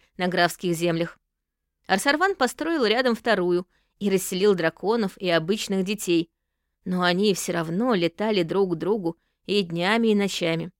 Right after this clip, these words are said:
в обход воспитателей и нянь. Дружба у них, понимаете ли. Мы продержались еще пятнадцать лет. За это время приют увеличился почти до двух сотен беспризорников. Их к нам свозили со всего герцогства,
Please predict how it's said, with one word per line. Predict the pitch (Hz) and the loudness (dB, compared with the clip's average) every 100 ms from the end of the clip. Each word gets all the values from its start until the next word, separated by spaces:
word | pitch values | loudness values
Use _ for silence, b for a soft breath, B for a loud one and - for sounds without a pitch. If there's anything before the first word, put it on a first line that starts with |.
| _ _ _ _ _ _ | _ _ _ _ _ _
в | 185 | -2
обход | 190 - 269 | 0 0 0
воспитателей | 202 - 175 - 170 220 - 175 165 | 0 -2 -4 0 0 0 0 0 0
и | |
нянь. | 160 180 180 - _ _ _ _ _ _ _ | 0 0 0 -4 _ _ _ _ _ _ _
Дружба | 185 226 294 185 165 | -2 2 2 0 -4
у | 156 | -6
них, | 151 - - | -8 -12 -6
понимаете | 175 180 165 - 151 | -2 0 0 -2 -10
ли. | 147 _ _ _ _ _ _ _ | -12 _ _ _ _ _ _ _
Мы | 190 269 | 0 0
продержались | 311 240 226 196 208 269 262 | 2 2 2 2 0 0 -2
еще | 226 240 - | -4 -4 -4
пятнадцать | 160 151 151 147 151 147 | -6 -8 -10 -10 -10 -8
лет. | 139 _ - _ _ _ _ _ | -10 _ -20 _ _ _ _ _
За | 175 170 | -8 0
это | 196 220 190 | 4 4 4
время | 170 214 202 | 2 2 2
приют | 175 165 165 214 180 | 0 0 0 0 0
увеличился | 165 175 202 180 170 175 - _ _ _ | 0 -2 -2 -4 -4 -6 -6 _ _ _
почти | 202 - - 294 | -2 -2 -6 -4
до | 240 240 | 0 -2
двух | 196 214 269 - | -2 -4 -4 -6
сотен | - 214 226 226 | -2 -2 -2 -2
беспризорников. | 202 - 208 180 175 170 170 160 - _ _ _ _ _ _ _ _ | -2 -2 -2 0 0 0 -2 -6 -8 _ _ _ _ _ _ _ _
Их | 202 190 | -2 -2
к | - | -2
нам | 180 180 | -2 -2
свозили | 165 175 170 180 214 | -2 0 0 0 0
со | 175 175 | -2 -4
всего | - 175 165 | -6 -2 0
герцогства, | 175 180 208 180 - 165 | 0 -2 -2 -6 -8 -6